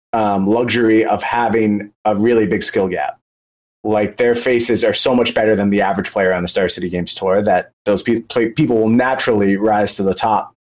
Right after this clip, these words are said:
Um, that's not gonna happen as much when it comes to pro level events. So there is a bit of a problem there. Um,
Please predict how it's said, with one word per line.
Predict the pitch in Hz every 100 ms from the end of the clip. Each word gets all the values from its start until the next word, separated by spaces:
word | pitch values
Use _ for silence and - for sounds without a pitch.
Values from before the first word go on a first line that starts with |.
| _ _ _ _ -
Um, | 110 107 104
that's | 120 143
not | 135
gonna | 110
happen | 113 117
as | 135
much | 143 143 - 131
when | 120
it | 120
comes | 107
to | -
pro | 110 113
level | 120 139
events. | 143 156 156 - -
So | - 151
there | 185
is | 170
a |
bit | 151
of | 120
a | 117
problem | 120 113 113
there. | 113 113 120 - _ _ _ _ -
Um, | 117 120 117 117 120 120